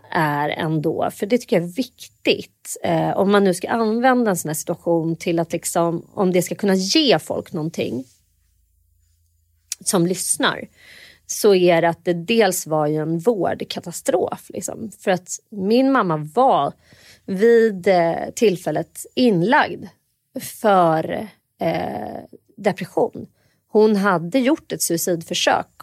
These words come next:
och själv då låtit sig läggas in. Men hon blev utsläppt dagen efter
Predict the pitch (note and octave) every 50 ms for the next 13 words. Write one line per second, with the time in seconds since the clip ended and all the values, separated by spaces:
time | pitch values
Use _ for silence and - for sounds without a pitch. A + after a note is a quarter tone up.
0 | - _ - G3+ F3 - - _ - - - - - - - - - - C#4+ C#4
1 | B3+ A#3 G#3 E3+ E3 E3 E3+ E3+ F3 E3 D#3+ - _ _ _ _ _ _ _ _
2 | - A3+ A#3+ G#3+ G3 - - E3 - - E3 E3+ E3 E3 E3 D#3 E3+ D#3+ - D#4+
3 | E4 C4 G3+ - - - - _ _ _ _ _ F#3+ F3+ F3 F3 E3+ F3 E3 G#3
4 | F#3+ F3+ F3 F3 E3 D#3+ F3 E3 E3 E3+ E3 E3 E3 - - - C4 C4+ B3+ -
5 | - - - D#4+ C4 - - - - - - A3 F#3+ G3+ F3 E3 E3 E3+ G3+ B3
6 | C4+ - - - - - - -